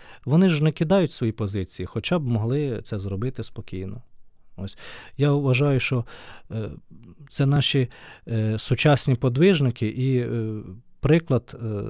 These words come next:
для нас, як приклад мужності, витримки, вірності тієї ж самої. Та й багато інших є таких людей, які, які просто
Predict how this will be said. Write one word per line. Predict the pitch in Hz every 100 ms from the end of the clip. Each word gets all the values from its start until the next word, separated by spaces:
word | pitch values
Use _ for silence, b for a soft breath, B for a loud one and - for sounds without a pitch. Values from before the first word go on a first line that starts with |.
| 98 - 87
для | 104 110
нас, | 120 139 - - -
як | 104 104 - - - -
приклад | 117 - 107
мужності, | 120 156 131 127 117 - 107 98 104 104
витримки, | 101 143 151 127 120 - 110 107 -
вірності | 104 147 151 139 120 - 127 - - - - - - - - -
тієї | 123 117 110
ж | -
самої. | 107 95 101 110 - - B B B B B B B B B - - - - - - - 156
Та | -
й | 196
багато | 190 214 -
інших | 196 190 147 127
є | 123
таких | 117 131 -
людей, | 127 123 165 113
які, | 101 - 127
які | 120 107 107 135
просто | - 170 - 135